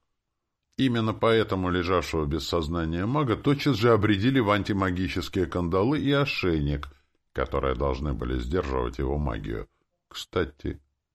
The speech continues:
у него тоже ничего из личных вещей замечено не было. Хотя обычно маги ходят со своими собственными вещами — и различными предметами обихода, которые никому не доверяют.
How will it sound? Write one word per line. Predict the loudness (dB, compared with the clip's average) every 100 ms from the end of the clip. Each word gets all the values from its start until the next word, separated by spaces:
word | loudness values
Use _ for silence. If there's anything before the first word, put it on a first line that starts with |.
| _
у | -6
него | -4 -4 -4 -6 -6
тоже | -4 -4 -2 -4
ничего | -4 -4 -4 -2
из | -2 -2
личных | -4 -6 -10 -10
вещей | -8 -8 -6 -6
замечено | -4 -6 -6 -6 -6 -4
не | -4 -4 -6
было. | -6 -6 -8 -10 _ _ _ _ 0
Хотя | 2 6 6
обычно | 6 2 0 0
маги | 0 0 -2
ходят | -2 -2 0 -2 -6 _ -14
со | -8 -6
своими | -2 0 0 -2
собственными | -4 -6 -6 -6 -4 -2 -2 -2
вещами — | -4 -6 -6 -4 -4 -6 -10 _ _ _ _ -10
и |
различными | -4 -2 -2 -4 -4 -6 -6
предметами | -4 -4 -2 -4 -4 -4 -2
обихода, | -2 -4 -2 0 0
которые | 2 0 2 0 0
никому | -2 -2 -2 0
не | -2
доверяют. | 0 2 2 2 0 -2 -8